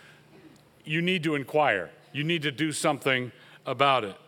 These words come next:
But absolutely make sure that you're observing a divergence from the Word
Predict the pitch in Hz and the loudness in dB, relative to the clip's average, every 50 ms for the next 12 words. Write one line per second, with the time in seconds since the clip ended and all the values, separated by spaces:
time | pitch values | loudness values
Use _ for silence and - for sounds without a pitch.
0 | _ _ _ _ _ _ _ - - - - 160 160 - - 208 226 269 254 208 | _ _ _ _ _ _ _ -20 -20 -4 -4 -4 -4 -2 -2 0 0 0 0 -2
1 | - - 226 220 226 233 247 226 - 180 165 156 151 151 127 - - 175 170 156 | -2 0 0 2 0 0 -2 -4 -4 -2 0 0 0 0 0 -2 0 0 0 0
2 | 156 156 151 156 156 151 135 117 120 180 185 180 170 170 143 135 120 135 123 139 | -2 -2 -2 0 0 0 0 0 0 0 0 2 0 0 -2 -2 -4 -4 -2 0
3 | 175 180 170 131 151 151 139 - - 151 147 123 117 113 123 160 185 190 196 196 | 0 0 0 -2 -4 -6 -6 -6 -8 -8 -8 -6 -6 -4 -2 0 2 2 2 2
4 | 196 - | 0 -2